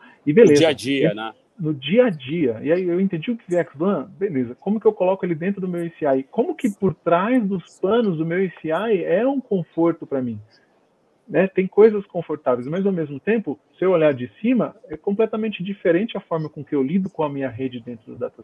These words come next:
Speaker 1: center. Então, como que eu tenho essa visão da novidade da minha conectividade dentro do meu data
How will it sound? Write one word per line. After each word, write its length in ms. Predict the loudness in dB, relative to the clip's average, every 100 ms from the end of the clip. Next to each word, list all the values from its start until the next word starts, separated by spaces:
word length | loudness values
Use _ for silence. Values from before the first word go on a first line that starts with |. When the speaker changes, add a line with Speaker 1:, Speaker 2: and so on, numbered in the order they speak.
| -18
Speaker 1:
center. 220 | -18 -12
Então, 200 | -10 -10 _ -20 _ _
como 200 | 4 4
que 80 | 4
eu 60 | 2
tenho 300 | 2 -2 0
essa 340 | 0 -2 -6
visão 540 | -2 -2 0 0 -2 -8 _ _ _ _ _ 0
da 120 | 2
novidade 1000 | 4 4 4 2 -2 0 0 0 -4 -6
da 220 | -4 -4
minha 160 | -4 -6
conectividade 640 | -8 -12 -10 -6 -4 -4
dentro 220 | -6 -12 -12
do 40 |
meu 160 | -12 -10
data 260 | -10 -12